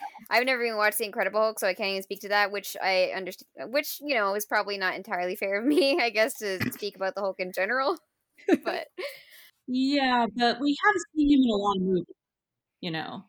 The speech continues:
Speaker 3: Even if you haven't seen Incredible Hulk, you've still seen him in a lot of movies, so.
Speaker 1: Yeah, but, like, so, but I like Mark, uh, Mark Ruffalo, and I like,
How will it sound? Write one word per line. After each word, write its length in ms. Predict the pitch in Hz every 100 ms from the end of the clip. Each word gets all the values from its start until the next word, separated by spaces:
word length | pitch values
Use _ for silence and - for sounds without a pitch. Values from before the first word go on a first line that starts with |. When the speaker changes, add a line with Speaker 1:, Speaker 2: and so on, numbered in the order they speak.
| _ -
Speaker 3:
Even 160 | 214 233
if 140 | 208
you 80 | 214
haven't 300 | 220 220 190
seen 220 | - 175
Incredible 420 | 160 165 160 151
Hulk, 240 | 151 160 -
you've 120 | 214
still 220 | 208 277 247
seen 260 | 302 302
him 100 | 247
in 80 | 214
a 80 | 185
lot 200 | 190 170
of 60 |
movies, 540 | 170 170 165 - - -
so. 560 | 208 180 165 165 156 -
Speaker 1:
Yeah, 400 | 277 262 202 190 -
but, 220 | 277 262
like, 220 | 285 277 - _ _
so, 140 | - -
but 160 | 285 359
I 180 | 392 370
like 240 | 330 370 -
Mark, 240 | 311 349 349 -
uh, 220 | 254 240 226
Mark 200 | 233 269 262
Ruffalo, 420 | 254 302 294 285
and 120 | 247
I 80 | 233
like, 240 | 233 233